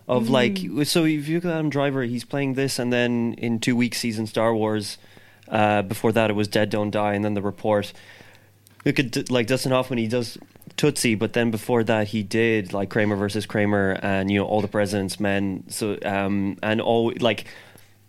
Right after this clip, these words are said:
Speaker 1: Dustin Hoffman is very short.
Speaker 2: <laughs>
Speaker 1: Adam Driver is very tall, yes.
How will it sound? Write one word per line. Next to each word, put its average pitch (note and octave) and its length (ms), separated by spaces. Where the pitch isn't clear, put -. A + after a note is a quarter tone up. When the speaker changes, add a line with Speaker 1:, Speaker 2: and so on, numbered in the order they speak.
Speaker 1:
Dustin A2 200
Hoffman G2+ 220
is G2 80
very G2 180
short. D3 420
Speaker 2:
<laughs> - 380
Speaker 1:
Adam A2 140
Driver G#2+ 220
is G2+ 80
very G2+ 180
tall, G2+ 260
yes. - 380